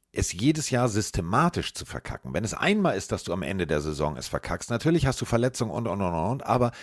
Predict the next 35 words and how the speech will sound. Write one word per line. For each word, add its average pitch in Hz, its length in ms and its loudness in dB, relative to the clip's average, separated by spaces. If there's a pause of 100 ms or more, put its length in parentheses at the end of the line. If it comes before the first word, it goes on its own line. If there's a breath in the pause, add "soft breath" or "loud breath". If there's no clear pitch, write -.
(160 loud breath)
das 131 180 2
macht 139 240 -2
halt 131 140 2
einen 113 80 -6
guten 113 220 -10
Coach 104 300 0
aus, 123 280 -2
zu - 280 -6
adaptieren. 107 840 0
Und 101 260 -4
ein 107 120 -4
Mike 120 220 2
Stiefelhagen 110 480 4
an 98 80 -4
der 95 80 0
Seitenlinie 98 460 2
würde 117 120 0
sagen, 110 220 0
"Digga, 120 240 2
wenn 117 140 2
der 117 140 4
nur 110 300 6
humpelt, 139 420 8 (220 loud breath)
kann 135 160 2
ich 143 120 0
den 143 140 2
nicht 135 140 6
aufs 135 140 6
Feld 190 180 6
lassen. 82 280 0 (100)
Da 120 80 8
muss 113 180 4
ich 151 100 6
umbauen." 117 400 6 (560 loud breath)
Und 120 220 0